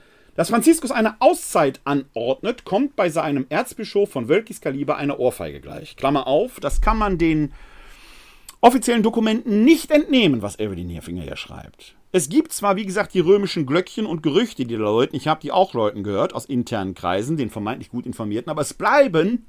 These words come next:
Gerüchte. Die offiziellen Dokumente geben das nicht her.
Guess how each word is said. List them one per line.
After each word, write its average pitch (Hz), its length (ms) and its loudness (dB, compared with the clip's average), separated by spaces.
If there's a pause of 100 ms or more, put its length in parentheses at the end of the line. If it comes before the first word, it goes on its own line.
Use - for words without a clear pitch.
Gerüchte. 170 880 2 (720)
Die - 80 -10
offiziellen 226 520 2
Dokumente 214 580 0
geben 190 380 -4
das 190 240 0
nicht 214 280 -10
her. 247 340 -2